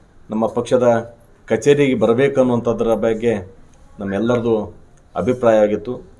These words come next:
ನಮ್ಮೆಲ್ಲರ ಕೋರಿಕೆ ಮೇರೆಗೆ ಅವತ್ತು ಮಧ್ಯಾಹ್ನ ಎರಡು ಗಂಟೆ ಮೂವತ್ತು ನಿಮಿಷಕ್ಕೆ ನಮ್ಮ ಪಕ್ಷದ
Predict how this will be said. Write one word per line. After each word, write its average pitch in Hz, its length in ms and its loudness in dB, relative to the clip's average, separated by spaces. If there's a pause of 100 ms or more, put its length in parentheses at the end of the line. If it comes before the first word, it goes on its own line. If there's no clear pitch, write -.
(420)
ನಮ್ಮೆಲ್ಲರ 120 460 4
ಕೋರಿಕೆ 127 440 0
ಮೇರೆಗೆ 123 400 2 (800)
ಅವತ್ತು 117 360 0
ಮಧ್ಯಾಹ್ನ 110 420 2 (760)
ಎರಡು 120 280 4
ಗಂಟೆ 127 260 2
ಮೂವತ್ತು 113 420 0
ನಿಮಿಷಕ್ಕೆ 110 680 -4 (520)
ನಮ್ಮ 107 300 -2
ಪಕ್ಷದ 107 720 -4